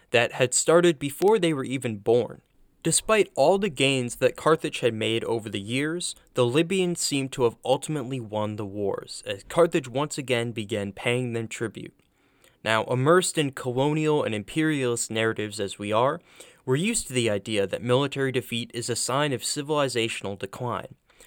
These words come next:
To this day, we often measure the greatness of peoples and nations by how much territory they were able to conquer. But remember,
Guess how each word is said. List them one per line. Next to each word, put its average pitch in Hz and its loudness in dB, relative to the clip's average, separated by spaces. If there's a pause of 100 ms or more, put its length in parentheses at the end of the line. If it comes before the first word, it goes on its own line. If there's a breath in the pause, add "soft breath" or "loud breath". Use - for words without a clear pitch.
(220 soft breath)
To 196 -2
this 180 2
day, 135 2 (240 soft breath)
we 131 -4
often 165 0
measure 143 -2
the 131 -6
greatness 139 0
of 117 -10
peoples 151 -6
and 113 -4
nations 147 -2 (280 soft breath)
by 123 0
how 156 0
much 180 -4
territory 139 -2
they 113 -2
were 95 -6
able 104 -6
to - -12
conquer. - -2 (380 soft breath)
But 131 -2
remember, 135 2